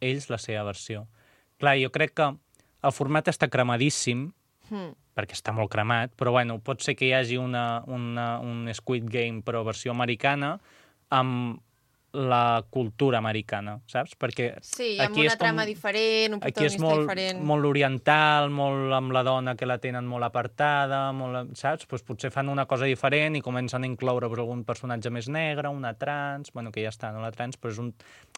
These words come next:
Speaker 1: Clar, això va haver-hi molta polèmica. Aquella trans està interpretada per un home cis, rotllo, mm, no és trans. Però, clar,
Speaker 2: Ah.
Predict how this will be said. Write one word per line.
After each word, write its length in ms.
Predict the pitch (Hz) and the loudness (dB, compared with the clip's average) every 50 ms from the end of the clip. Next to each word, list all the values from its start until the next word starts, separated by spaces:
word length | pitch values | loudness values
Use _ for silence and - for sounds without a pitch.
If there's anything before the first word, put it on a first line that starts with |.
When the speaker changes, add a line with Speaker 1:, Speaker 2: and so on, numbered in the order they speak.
| - - | -8 -2
Speaker 1:
Clar, 220 | - 127 123 113 - - - _ _ | 2 2 2 2 0 -6 -20 _ _
això 140 | - - 120 | -2 2 4
va 60 | 120 | 6
haver-hi 160 | 127 143 147 | 6 6 4
molta 220 | 139 120 107 - 107 | 2 0 -2 -4 -4
polèmica. 440 | 92 - 113 117 123 123 107 - 107 | -4 -2 -2 -2 -2 -2 -4 -6 -6
Aquella 280 | - - 107 113 120 | -4 -4 -2 -2 -2
trans 400 | 113 120 123 123 135 147 - - | 0 0 0 0 0 -2 -6 -10
està 240 | - 127 113 - 120 | -10 -12 -10 -8 -8
interpretada 580 | 117 113 - 120 113 - 110 110 113 113 127 139 | -8 -6 -4 -6 -6 -6 -4 -2 -2 0 0 0
per 140 | - 123 110 | -2 -2 -4
un 140 | 110 110 110 | -4 -4 -6
home 240 | 113 113 104 95 90 _ _ _ _ _ _ _ _ _ _ _ _ _ _ _ _ _ | -6 -6 -8 -10 -12 _ _ _ _ _ _ _ _ _ _ _ _ _ _ _ _ _
cis, 440 | - - 117 110 110 - - - _ _ - | -12 -8 -6 -6 -6 -8 -14 -16 _ _ -12
rotllo, 440 | - 117 113 107 110 110 104 104 - _ _ _ _ | -6 -4 -4 -4 -4 -6 -6 -8 -12 _ _ _ _
mm, 340 | - 113 110 107 107 107 107 | -10 -8 -8 -6 -8 -8 -8
no 100 | 107 110 | -6 -6
és 140 | 110 110 - | -8 -8 -6
trans. 380 | - 120 117 110 107 107 - - _ - - - _ _ _ _ _ _ _ _ _ _ _ - | -2 -2 -2 -2 -2 -8 -12 -16 _ -20 -20 -20 _ _ _ _ _ _ _ _ _ _ _ -4
Però, 300 | - 127 123 120 - - _ _ _ - - - | 0 2 4 2 2 0 _ _ _ -20 -12 -2
clar, 280 | - 123 127 127 120 | 2 4 4 4 2
Speaker 2:
Ah. 20 | 147 | -2